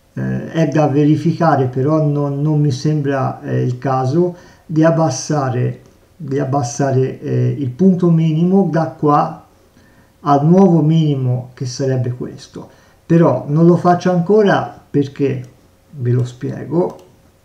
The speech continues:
ve lo spiego, perché questo è un minimo,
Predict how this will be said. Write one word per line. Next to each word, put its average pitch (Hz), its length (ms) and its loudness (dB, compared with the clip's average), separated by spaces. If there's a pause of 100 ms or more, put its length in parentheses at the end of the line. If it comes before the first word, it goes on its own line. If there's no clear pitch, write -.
(1200)
ve 120 180 -4
lo 123 120 -8
spiego, - 580 -14
perché 139 680 -6
questo 185 680 2
è 151 240 -6
un 160 200 0
minimo, 151 680 -2